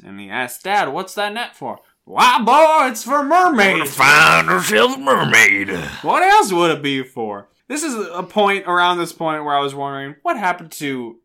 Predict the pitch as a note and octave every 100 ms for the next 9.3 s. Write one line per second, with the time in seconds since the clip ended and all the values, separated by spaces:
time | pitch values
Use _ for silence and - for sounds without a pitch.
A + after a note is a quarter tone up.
0 | _ _ C3+ D#3 C#3+ D#3+ F#3+ A#2+ G#2 G2+
1 | A2+ A2 A2 A#2 D#3+ F#3 F#3 D#3 C3+ A#2+
2 | E2+ F2+ C3+ C3+ C3+ - E2+ - F2+ -
3 | - C3+ A2+ G#2+ A2 G#2 G2+ B2+ G#2 D2
4 | C#2 _ _ D#3 A3+ A#3+ A3+ G3+ F3+ F3
5 | E3+ E3+ G3 F#3 F#3 E3 D3 - D3+ D3+
6 | D3+ D3 E3 D3+ - C#3 - D#3 A3 A3+
7 | G3+ E3+ F3 D#3+ D#3+ D3+ C#3 C#3 C#3 C#3
8 | B2+ A#2+ C3 C#3+ D3 C#3+ C3+ C3+ C3 C3+
9 | C3 B2+ B2+